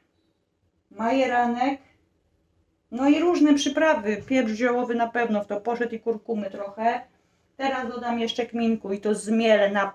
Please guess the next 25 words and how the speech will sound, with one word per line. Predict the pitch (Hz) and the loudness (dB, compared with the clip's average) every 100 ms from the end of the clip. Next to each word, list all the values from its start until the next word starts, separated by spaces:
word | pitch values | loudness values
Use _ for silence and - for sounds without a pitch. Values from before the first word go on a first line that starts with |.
| - | -2
papkę. | 220 - - 175 170 - - | 0 0 -2 -2 -2 -4 -8
Chyba | 311 277 233 | 0 2 4
będzie | 254 254 247 | 4 2 0
trzeba | - 247 233 | -2 0 0
dodawać | 240 240 240 226 | 2 2 0 -2
trochę | - 233 233 214 | -4 -8 -6 -8
oliwy, | 220 220 220 196 196 | -8 -10 -12 -14 -20
bo | 208 208 _ _ _ _ _ _ _ _ _ _ | -20 -20 _ _ _ _ _ _ _ _ _ _
się | - 190 | -10 -10
kręci | - 247 262 254 254 233 | -6 0 4 4 2 -2
i | 220 | 0
się | 220 | 2
ukręcić | 226 214 196 208 185 - | 0 2 2 2 -2 -8
nie | 180 | -6
może. | 175 160 151 - | -4 -4 -4 -8
No, | 240 226 202 | -4 -2 -2
zobaczymy, | 226 285 277 208 196 214 | -2 0 0 -2 -2 -2
mówię. | 175 170 170 _ _ _ | 0 -2 -6 _ _ _
Recenzję | 208 226 254 254 320 311 277 269 | 0 4 4 6 6 8 6 4
dostanę, | 240 254 254 247 247 | 4 0 2 4 4
jak | 226 214 - | 4 0 -4
przyjdzie | - 226 220 | -6 -2 2
mój | 214 208 202 | 2 2 -2
kochany | - 196 214 208 196 | -6 -4 -2 -2 -2
roślinożerca. | 208 208 - 208 202 185 160 160 - 165 | -4 -4 -8 -6 -4 -4 -4 -6 -8 -10